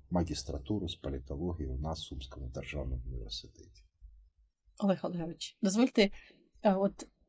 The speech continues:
Speaker 2: не розпочинати з, з розповіді про магістратуру, а пояснити взагалі, чому ми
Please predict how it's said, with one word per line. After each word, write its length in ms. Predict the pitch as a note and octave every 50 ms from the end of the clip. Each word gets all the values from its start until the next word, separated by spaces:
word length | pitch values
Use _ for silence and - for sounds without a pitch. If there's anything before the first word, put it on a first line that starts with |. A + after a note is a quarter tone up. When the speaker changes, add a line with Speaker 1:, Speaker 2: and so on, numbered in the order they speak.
| _ _ -
Speaker 2:
не 200 | G3+ G3 G#3 G#3+
розпочинати 1000 | A3+ - - - - A3 - - A#3 A3 A3+ A3+ G#3+ G#3 - - F#3+ F3+ F3 E3+
з, 460 | - - - F#3+ F#3+ F#3 F3+ F3+ E3+
з 640 | D#3+ - - - - - - - - - - - - -
розповіді 520 | F3+ F#3 F3+ - - E3+ D#3+ D#3+ D3+ E3+
про 160 | - - F#3
магістратуру, 760 | F3 F3 E3+ D#3+ E3+ - - - A3 - A4 B4 - D4 A#3 - _ _ _ _ _ _ _ _ _ _ _ _ - _ _ - - _ _ _ _
а 180 | - G#3 G3+ G3+
пояснити 720 | - - G#3+ G#3 G#3 G#3 - - A#3 A#3+ C#4+ C#4+ - A#3
взагалі, 540 | G3+ - - F#3+ F#3 - G3+ A3 C#4+ G4+ G#4 -
чому 400 | - - - A3+ G#3 A3 B3 B3+
ми 400 | A#3 G3+ G#3 G#3+ G3+ F#3+ F#3